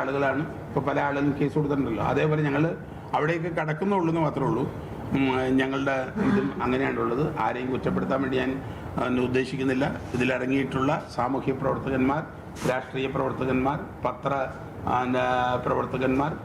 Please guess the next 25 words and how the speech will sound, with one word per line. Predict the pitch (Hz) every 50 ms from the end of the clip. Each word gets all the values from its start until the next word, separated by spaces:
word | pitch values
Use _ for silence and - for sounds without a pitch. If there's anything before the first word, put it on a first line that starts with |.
| -
പോലീസ് | 123 123 131 135 127 - - 135
ഉദ്യോഗസ്ഥന്മാർ, | 127 127 127 127 123 117 - - 127 131 135 135 143 160 160 - - - - 120
അവരെല്ലാം | 135 147 147 143 151 156 160 143 - - - - - - - - - - - - -
പൊതുസേവനത്തിൻ്റെ | 143 151 156 160 156 - 170 160 160 160 156 156 151 151 151 156 156 -
ഭാഗമായി | 139 131 135 139 143 143 135 127 131 139 139 139 - 131
ഇതിൽ | 127 131 131 123 -
പെട്ടതാണ്, | 127 117 - - 139 135 127 123 127 147 - - - 131 131
ഞാനും | 127 127 135 135 135 131
അതിൽ | 127 127 127 -
പെട്ടതാണ്. | 123 120 139 127 123 120 120 127 151 151 - - - - - - - - - - - 143
അങ്ങനെ | 151 156 156 156
വിചാരിച്ചുള്ളൂ. | 147 139 139 135 - 127 131 131 156 156 - 147
ഞാനതിൽ | 156 196 220 233 220 190 185 185 180
നിന്ന് | 175 170 175 156 156
കൈ | 160 165 170 196
കഴുകി | 208 185 160 165 180 175 147
ഓടാൻ | 143 143 143 147 147 147 151 - - - - - - - 143
തയ്യാറല്ല. | 135 139 143 143 143 135 127 123 135 151 - - - - - - - - 123
ആ, | 127 131 127 127 127 127 127 131 131 131 131 127 131 131 127
ഈ | 127 131 127 131
വാങ്ങിയ | 139 139 143 147 156 156 151 147
ആളുകൾക്ക്, | 143 139 135 135 135 131 120 - - 156 170 190 - - - - - - -
ആ, | 131 127 127 127 131
വാഹനം | 131 131 - - 147 135 135 135
വേണ്ടവർക്ക് | 131 127 127 123 123 120